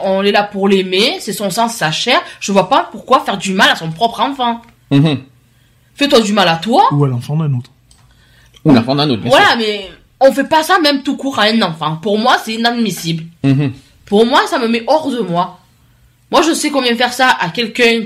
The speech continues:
Speaker 1: que, qui a un enfant, que ce soit de ma famille, ou même à un ami, mais la personne, je m'en fous,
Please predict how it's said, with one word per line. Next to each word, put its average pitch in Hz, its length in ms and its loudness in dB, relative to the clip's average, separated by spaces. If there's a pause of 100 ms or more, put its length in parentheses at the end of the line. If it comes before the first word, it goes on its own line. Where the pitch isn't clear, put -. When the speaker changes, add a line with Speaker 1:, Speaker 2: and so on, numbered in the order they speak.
Speaker 1:
que, 170 460 0
qui 165 140 -8
a 190 100 2
un 247 220 0
enfant, 247 220 0
que 247 60 -12
ce 180 80 -14
soit 185 100 -6
de 180 120 -2
ma 185 140 4
famille, 220 360 2 (680)
ou 208 80 0
même 214 340 4
à 196 100 2
un 202 180 0
ami, 226 280 2 (300)
mais 185 420 0
la 170 160 4
personne, 190 520 0
je 170 80 -6
m'en 165 200 -2
fous, 175 160 2